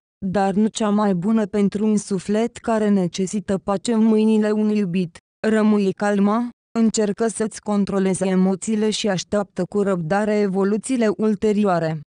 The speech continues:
Sosirea primăverii anului două mii douăzeci și unu în astrograma ta este indicată printr-o întărire și mai mare a diverselor tendințe romantice și a relațiilor de dragoste din viața ta.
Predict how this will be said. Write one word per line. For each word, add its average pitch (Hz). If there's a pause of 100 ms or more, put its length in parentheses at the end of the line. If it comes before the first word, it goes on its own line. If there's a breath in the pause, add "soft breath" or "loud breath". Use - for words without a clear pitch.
(140)
Sosirea 254
primăverii 247
anului 220
două 202
mii 202
douăzeci 214
și -
unu 233
în 220
astrograma 196
ta 240
este 233
indicată 202
printr-o 202
întărire 214
și 196
mai 202
mare 214
a 220
diverselor 214
tendințe 208
romantice 196
și -
a 214
relațiilor 214
de 208
dragoste 226
din 202
viața 208
ta. 156